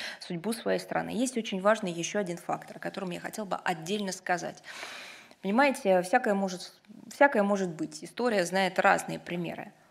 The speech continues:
Но ведь в данном случае очевидно, что за, а, якобы самостоятельными политическими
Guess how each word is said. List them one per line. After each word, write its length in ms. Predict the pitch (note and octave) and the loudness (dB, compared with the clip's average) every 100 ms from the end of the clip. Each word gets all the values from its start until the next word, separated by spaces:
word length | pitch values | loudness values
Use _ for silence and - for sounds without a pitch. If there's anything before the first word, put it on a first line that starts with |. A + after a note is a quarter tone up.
| _ G#3 | _ -2
Но 100 | G#3+ | -2
ведь 80 | G#3 | 4
в 20 | |
данном 260 | B3 A3 | 4 4
случае 340 | G3+ A#3+ A3+ G3 | 0 -4 -2 -2
очевидно, 600 | - A3+ B3+ A3 D#3+ - - - | -2 -4 -2 -4 -6 -10 -18 -14
что 520 | - - G3+ G3 - | -14 -2 4 4 4
за, 220 | F3 F3+ F#3 | 2 4 6
а, 600 | F3 - - E3+ D#3+ G#2+ | 6 4 -2 -4 -4 -2
якобы 680 | F3 G#3 G#3 F3+ F3 E3+ E3 | 4 4 4 -2 0 -2 -2
самостоятельными 800 | - F#3+ F3+ G#3+ G#3+ F#3+ F3 E3+ | -4 -4 0 0 0 -2 -4 -4
политическими 1000 | - G#3 G#3 G#3+ F3+ - - E3 E3 | 0 0 0 -4 -6 -10 -10 -4 -4